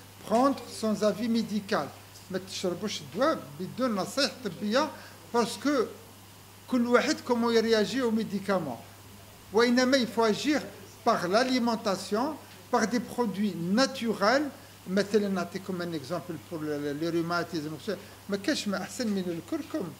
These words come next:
موجود في التغذيه تاعنا. ومن بعد خدموه دركا ولا سو فورم دو ميديكامون مليح، وانما سي ناتوريل.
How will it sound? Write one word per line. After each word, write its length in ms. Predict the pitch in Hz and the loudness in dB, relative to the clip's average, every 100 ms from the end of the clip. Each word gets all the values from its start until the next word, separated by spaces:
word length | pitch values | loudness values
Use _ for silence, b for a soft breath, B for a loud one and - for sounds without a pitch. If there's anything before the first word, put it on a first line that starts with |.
| - - - | -18 -20 -8
موجود 540 | 185 254 196 403 392 | -2 -2 4 6 6
في 100 | - | 2
التغذيه 420 | - 240 202 214 202 | -2 0 2 4 2
تاعنا. 480 | 208 175 180 131 - B B - | 2 0 0 -2 -6 B B -2
ومن 140 | 233 | 0
بعد 360 | 247 269 240 320 - - - - | 4 4 4 0 -2 -12 -6 -2
خدموه 300 | 185 214 190 | 0 2 2
دركا 340 | 190 170 269 | 2 0 0
ولا 280 | 269 208 196 | 0 0 0
سو 180 | 190 196 | 0 -4
فورم 280 | 214 196 185 | -2 -2 0
دو 80 | 185 | 0
ميديكامون 760 | 175 - 175 - 165 226 330 - B B - 175 | -2 -6 -8 -2 0 0 -2 -6 B B -14 -2
مليح، 340 | 220 403 320 | 4 4 4
وانما 540 | 202 240 233 247 302 359 | 4 6 6 4 2 0
سي 260 | - 247 | 0 0
ناتوريل. 1200 | 214 247 381 427 381 392 - 277 254 - 240 208 | 2 2 2 2 0 -4 -6 -4 -4 2 4 4